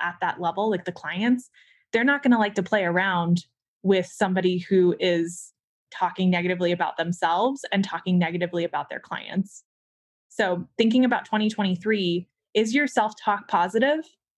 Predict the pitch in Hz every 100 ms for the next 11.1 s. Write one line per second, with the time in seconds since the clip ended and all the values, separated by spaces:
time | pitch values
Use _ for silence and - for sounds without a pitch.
0 | _ _ 190 196 190 175 202 240 294 -
1 | - - 247 247 254 330 311 277 247 226
2 | 202 175 160 - - _ _ 214 220 196
3 | 233 262 262 - - 220 190 - - 220
4 | 180 - 202 208 196 175 208 220 220 185
5 | 190 185 185 180 - 180 196 175 - -
6 | 220 202 180 175 170 196 - 220 202 185
7 | 214 196 196 196 214 202 202 196 185 185
8 | 180 170 196 - 214 202 185 165 170 180
9 | 180 160 190 240 247 233 226 202 196 185
10 | 180 - 180 - 175 185 170 160 156 160
11 | 196